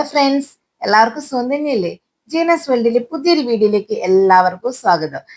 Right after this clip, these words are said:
ഞാൻ ഇന്ന് വന്നിരിക്കുന്നത് ഒരു ചെമ്മീൻ കറിയുടെ റെസിപ്പി ആയിട്ടാണ്. തേങ്ങ അരച്ച് വെച്ച ചെമ്മീൻ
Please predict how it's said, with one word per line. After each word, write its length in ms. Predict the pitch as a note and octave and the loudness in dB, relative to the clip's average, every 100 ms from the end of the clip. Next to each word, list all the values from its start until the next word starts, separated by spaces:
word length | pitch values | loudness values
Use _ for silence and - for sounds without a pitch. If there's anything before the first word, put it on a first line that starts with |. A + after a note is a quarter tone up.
| _ - | _ -2
ഞാൻ 120 | B3+ D#4 | 0 0
ഇന്ന് 140 | E4 E4 | 2 2
വന്നിരിക്കുന്നത് 600 | A3+ A#3+ B3 A3 F#3+ F3+ B3 - - | 2 0 -2 -4 -2 0 0 -2 -6
ഒരു 120 | A3+ - - | -6 -4 -2
ചെമ്മീൻ 320 | A3+ A#3+ D#4 C#4 | -2 -2 -2 -2
കറിയുടെ 340 | G3+ F#3+ B3 C#4+ | 0 2 2 0
റെസിപ്പി 340 | C#4 - G3 | -2 -6 -6
ആയിട്ടാണ്. 240 | E3+ E3 F3 _ _ _ B3 | -6 -8 -12 _ _ _ 0
തേങ്ങ 380 | C4+ D#4+ E4+ C#4+ | 2 2 0 0
അരച്ച് 240 | G#3 - C#4 | 0 -2 -2
വെച്ച 260 | G#3+ C4 B3+ | 0 -2 -4
ചെമ്മീൻ 300 | - A3 G3 | -4 -2 -2